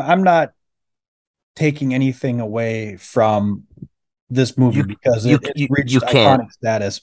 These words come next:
Speaker 1: but
Speaker 2: You can't.
Speaker 1: <laughs> Well, yeah, I literally
Speaker 2: <laughs>
Speaker 1: can't. But I'm well aware of the fact that this movie was shit on quite a bit when it first came out. I would say that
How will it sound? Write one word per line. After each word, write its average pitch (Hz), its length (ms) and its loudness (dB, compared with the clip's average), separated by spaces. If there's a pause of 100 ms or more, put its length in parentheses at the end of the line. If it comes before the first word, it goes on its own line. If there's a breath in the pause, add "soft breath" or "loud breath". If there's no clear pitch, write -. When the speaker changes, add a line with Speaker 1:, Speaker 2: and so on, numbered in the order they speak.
Speaker 1:
but 117 320 0
Speaker 2:
You 117 120 -2
can't. 113 440 0
Speaker 1:
<laughs> - 20 -2
Well, 147 160 2
yeah, 120 140 8
I 131 120 6
literally 143 360 6
Speaker 2:
<laughs> - 60 -6
Speaker 1:
can't. 123 300 2 (1500 loud breath)
But 165 160 6
I'm 170 240 4
well 160 160 6
aware 139 260 6
of 123 60 4
the 113 80 -2
fact 123 380 -2
that 101 180 -6
this 127 180 -6
movie 127 240 0
was 101 160 -8
shit 131 260 -4
on 95 260 -10
quite 139 380 2
a 123 40 0
bit 117 180 -2
when 110 120 -8
it 101 120 -10
first 104 220 -6
came 104 240 -2
out. 95 360 -4
I 143 140 4
would 135 200 4
say 117 340 0
that 107 380 0